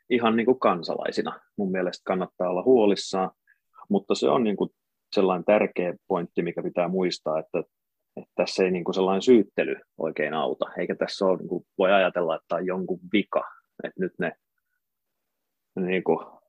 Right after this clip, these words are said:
niin kuin oikeastaan tuossa muistan, kun juttelin, juttelin tota, niin, omien vanhempien kanssa, niin sieltähän tuli sellainen näkemys, että no ne, ne on ne nykyajan nuoret, niin ne on vähän laiskistunut ja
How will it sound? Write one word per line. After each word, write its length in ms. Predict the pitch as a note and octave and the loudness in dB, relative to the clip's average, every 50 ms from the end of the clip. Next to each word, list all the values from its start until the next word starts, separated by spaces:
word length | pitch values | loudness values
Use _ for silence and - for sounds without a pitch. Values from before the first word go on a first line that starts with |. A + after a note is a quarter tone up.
| _ - | _ -4
niin 100 | - - | 0 2
kuin 80 | G2+ G2+ | 4 4
oikeastaan 360 | G2 G2+ F#2+ - - G2+ F#2 | 4 4 2 2 0 0 2
tuossa 360 | G2+ - - G2+ F2+ - - - - - - - - - - - _ - | 0 2 2 2 2 2 -2 -8 -16 -16 -18 -18 -20 -20 -20 -20 _ -6
muistan, 300 | G2 F#2+ F2 - F#2+ F#2+ | -6 -6 -4 -4 -4 -2
kun 100 | F#2+ F#2+ | 0 2
juttelin, 460 | G2 F#2+ - - G2 F#2+ F#2+ E2+ - _ _ _ _ _ _ _ - | 0 0 0 -2 -2 0 -2 -2 -6 _ _ _ _ _ _ _ -6
juttelin 420 | G2 - - - F#2+ F2+ F#2+ F2+ | -6 -4 -2 -2 0 0 0 0
tota, 340 | - F2+ - - G2 F#2 F2+ | -2 -4 -2 0 0 0 0
niin, 180 | F#2+ F#2 G2 - _ _ _ _ _ _ - - - _ _ _ _ - - - _ _ - | 0 -2 -4 -6 _ _ _ _ _ _ -20 -20 -20 _ _ _ _ -20 -20 -20 _ _ -4
omien 280 | G2 F#2+ G2 G2 F2+ | -2 -2 0 0 0
vanhempien 540 | F#2 F#2+ F2 F2+ F2+ D#2 C#2 D#2+ D2 C#2 C#2+ | 0 0 0 0 -2 -2 -2 -2 -2 -2 -2
kanssa, 320 | - C2 - - - D#2 | -4 -4 -4 -4 -4 -6
niin 160 | D2 C#2+ - _ _ _ _ _ | -6 -6 -8 _ _ _ _ _
sieltähän 400 | _ - E2 E2 - E2+ E2+ D#2+ | _ -6 -6 -6 -4 -6 -6 -6
tuli 160 | E2 E2 E2 | -6 -4 -2
sellainen 300 | E2+ F2+ F2+ F2+ F#2 F#2+ | 0 0 0 0 0 0
näkemys, 400 | G2 F#2+ - G2 F2+ E2+ E2+ - | -2 0 0 0 0 0 -4 -8
että 240 | - - - F2+ - _ _ _ _ _ _ _ _ _ - | -10 -8 -6 -8 -8 _ _ _ _ _ _ _ _ _ -10
no 120 | - F2+ | -6 -4
ne, 360 | F#2+ F#2+ G2 G#2 G2+ G#2 G#2 G#2+ | -2 0 0 0 0 0 0 0
ne 120 | A2 A#2 | 0 2
on 140 | A#2 A#2+ B2 | 2 0 0
ne 100 | B2 B2 | 0 0
nykyajan 540 | A#2+ B2+ B2 - - A#2+ A2+ A2+ A#2 A#2 A#2+ | 2 0 2 2 4 4 4 4 4 2 2
nuoret, 340 | B2+ A#2+ A2 G#2 G2+ - | 2 2 2 2 0 0
niin 180 | A2 G2+ - - _ _ - | -4 -8 -8 -10 _ _ -8
ne 180 | G2+ G#2 G#2+ | -4 -2 -2
on 140 | A2+ A#2 A2+ | -2 0 2
vähän 260 | B2+ B2+ B2 A2+ G2+ | 2 4 4 4 6
laiskistunut 640 | G#2+ A2 G2+ - - G2 - - - - E2 D#2 D2+ | 6 4 4 2 -2 -8 -10 -8 -8 -8 -6 -4 -2
ja 140 | C#2+ B1+ | -2 -4